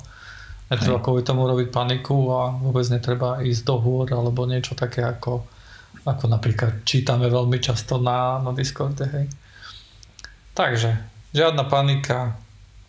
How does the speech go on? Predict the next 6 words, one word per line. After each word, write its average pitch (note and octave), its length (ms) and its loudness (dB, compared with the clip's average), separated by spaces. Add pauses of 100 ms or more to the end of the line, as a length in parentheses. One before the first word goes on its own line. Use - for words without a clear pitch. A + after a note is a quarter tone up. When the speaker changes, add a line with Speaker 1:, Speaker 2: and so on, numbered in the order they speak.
(580)
Speaker 1:
prakticky B2+ 1000 0
sa B2 360 -4
nič B2+ 300 0
také A#2+ 240 -2
strašné B2 460 -2
nedeje, B2+ 400 0